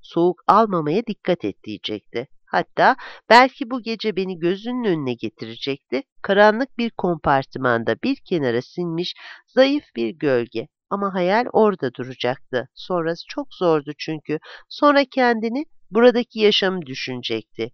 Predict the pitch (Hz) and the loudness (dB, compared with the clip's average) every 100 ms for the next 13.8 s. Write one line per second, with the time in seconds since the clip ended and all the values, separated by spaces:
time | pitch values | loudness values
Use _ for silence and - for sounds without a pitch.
0 | _ _ 233 277 - - 165 139 143 - | _ _ -10 -10 -8 -8 -6 -4 -6 -6
1 | - - 120 120 - - 120 - - 104 | -14 -10 -8 -8 -8 -6 -6 -8 -16 -8
2 | 98 - _ _ _ - - _ _ 269 | -8 -8 _ _ _ -20 -20 _ _ -8
3 | 254 190 208 - 170 127 117 - - 82 | -8 -8 -10 -6 -8 -2 -4 -4 -10 -14
4 | - _ - 156 131 120 - - - _ | -16 _ -2 -2 -2 -10 -12 -14 -20 _
5 | _ - 185 175 - 214 - 202 175 - | _ 0 2 2 -2 -8 -4 -2 -2 0
6 | 120 127 - 160 175 - 170 135 139 143 | 0 0 -2 -6 -6 -6 -10 -10 -6 -2
7 | 139 143 240 233 127 - - - - - | -2 -4 -12 -12 -12 -12 -14 -20 -20 -16
8 | - 269 277 - - 285 247 240 262 254 | 4 6 6 2 -4 0 2 2 0 -2
9 | 254 233 220 - - 226 - 113 - - | -2 -4 -6 -12 -6 -6 -2 -4 -4 -8
10 | 123 127 117 113 120 - - - _ 254 | -2 0 0 -2 -6 -10 -18 -20 _ 0
11 | 285 - 226 190 185 - 175 180 120 127 | 0 -2 0 0 -2 -2 -2 -2 -4 -4
12 | 120 117 113 117 113 175 269 254 269 240 | -4 0 2 2 0 -2 -2 0 0 0
13 | 254 240 254 - 254 240 247 | -2 -2 -4 -2 -2 0 -4